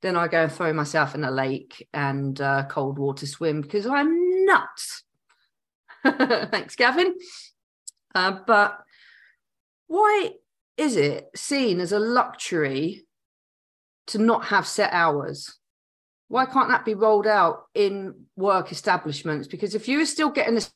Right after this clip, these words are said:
same results, does it matter? It absolutely doesn't. And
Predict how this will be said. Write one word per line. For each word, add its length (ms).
same 320
results, 920
does 180
it 80
matter? 320
It 180
absolutely 540
doesn't. 560
And 720